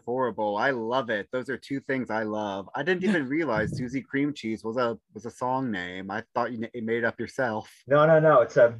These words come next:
Speaker 3: not a song. It was a person.
Speaker 1: Eh? Wow.
Speaker 3: Yeah.
Speaker 1: What a cheesy person.
Speaker 3: Absolutely.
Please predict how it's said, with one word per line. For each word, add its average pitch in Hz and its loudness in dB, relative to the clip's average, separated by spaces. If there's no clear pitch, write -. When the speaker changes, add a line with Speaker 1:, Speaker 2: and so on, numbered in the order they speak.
Speaker 3:
not 147 6
a 131 2
song. 131 4
It 101 -2
was 101 -4
a 98 -10
person. 90 -2
Speaker 1:
Eh? 120 0
Wow. 104 0
Speaker 3:
Yeah. 95 0
Speaker 1:
What 131 0
a 135 2
cheesy 143 -2
person. 120 2
Speaker 3:
Absolutely. 87 0